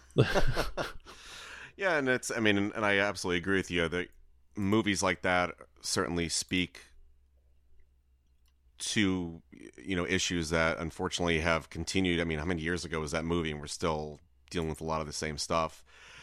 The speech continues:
Speaker 2: Uh, you know, and they're phenomenal movies, and, you know, a lot of them are award-winning films, and a lot of them are films that have made careers for the folks that worked on them. I mean, if you look at, you know, the career of John Singleton, who passed away a couple years back,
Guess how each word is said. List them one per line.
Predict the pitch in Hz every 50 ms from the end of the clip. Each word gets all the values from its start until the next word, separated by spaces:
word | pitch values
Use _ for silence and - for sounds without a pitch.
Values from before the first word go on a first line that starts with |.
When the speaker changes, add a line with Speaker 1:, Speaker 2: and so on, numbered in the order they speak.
| - - - - - - - - - - - - _ - _ _ _ _ _ _ _ _ _ _ _ _
Speaker 2:
Uh, | - - - - - _ _ _ - -
you | 107 113
know, | 98 90
and | 90 87
they're | 92 90 85 - _ _ _ _ _ _
phenomenal | - - - - 98 92 90 90 90 85 85
movies, | 87 92 92 80 90 87 85 87 85 80 87
and, | 82 82 80 80
you | 80
know, | 78 76
a |
lot | 76 80 85 85
of | 82
them | 76 82 78
are | 76 76
award-winning | 73 76 98 104 101 92 98 95 92 87
films, | 85 - 98 92 90 90 90 85 80
and | 85
a | 82
lot | 78 80 82
of | 80
them | 78 78
are | 78
films | 73 - - 87 85 82 80 76
that | 82 76
have | 76 71
made | 80 80 82 82 82 82 82 - 78 - - - - - _ _ _ - - -
careers | - - 85 82 87 87 87 85 85 82 82 80 - - - - - - _ _
for | - - - - - -
the | 80 78
folks | 76 - 85 82 80 - -
that | - 73
worked | 71 87 87 82 -
on | 87 82 82
them. | 82 82 80
I |
mean, | 80 80 78
if | 78 - -
you | 87
look | 76 78 71 -
at, | 76 - - - _ _ _ _ _ _ _ _ _ _ _ _ _
you | - 82
know, | 76 73
the | 73 78
career | - - 90 85
of | 80 73
John | - 85 78 76
Singleton, | 73 - - 90 87 87 82 - 85 82
who | 82 78
passed | - 87 80 76 - -
away | 82 80 80 76
a |
couple | - - 76 80
years | 76 78 78 -
back, | - 80 78 78 78 80 - - -